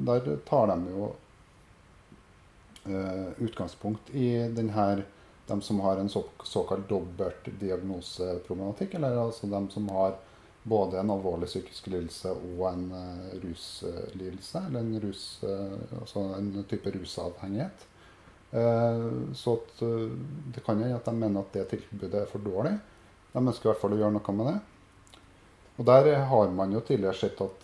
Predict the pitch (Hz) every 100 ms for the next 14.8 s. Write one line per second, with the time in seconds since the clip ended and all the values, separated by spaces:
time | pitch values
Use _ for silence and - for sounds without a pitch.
0 | 98 98 95 95 95 90 85 85 - -
1 | - 87 87 95 90 87 - - 95 92
2 | 92 98 95 95 90 85 - 92 92 90
3 | 92 90 - 87 87 95 82 110 - -
4 | - - - - - - - - - 127
5 | 131 131 131 139 135 - 113 - 131 98
6 | 104 123 117 - 120 117 - - 120 135
7 | 113 101 95 - 98 98 123 147 127 113
8 | - - 104 92 98 98 - - 101 92
9 | 92 127 143 92 95 113 92 - 101 98
10 | 92 - 147 208 - - - - - -
11 | - 113 117 117 117 117 104 - 95 87
12 | 98 113 101 113 101 92 - 110 104 -
13 | 87 - 101 104 107 101 - 98 92 107
14 | 95 98 98 101 101 104 107